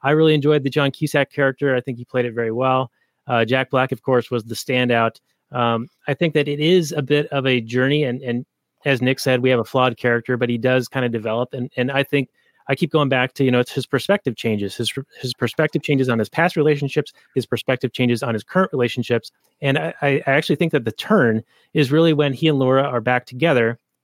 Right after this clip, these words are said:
And no, it's before they're back together, actually. She comes into his house and sees the top five jobs,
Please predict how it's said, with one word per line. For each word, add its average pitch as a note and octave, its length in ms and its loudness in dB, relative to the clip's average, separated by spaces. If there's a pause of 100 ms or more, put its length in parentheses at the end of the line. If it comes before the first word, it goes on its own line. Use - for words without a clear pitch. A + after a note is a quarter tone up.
(120)
And C3 400 0 (160)
no, E3 200 2
it's B2 160 -6
before A3 220 0
they're G3+ 80 -2
back A2 140 -6
together, A2+ 240 0
actually. A2 280 -6
She E3+ 520 -2
comes D3+ 240 0
into D3+ 440 0
his B2+ 140 2
house D#3 240 0
and B2+ 140 -4
sees D3+ 320 0
the C3+ 100 -6
top E3 300 -4
five C3+ 240 0
jobs, A#2 560 -2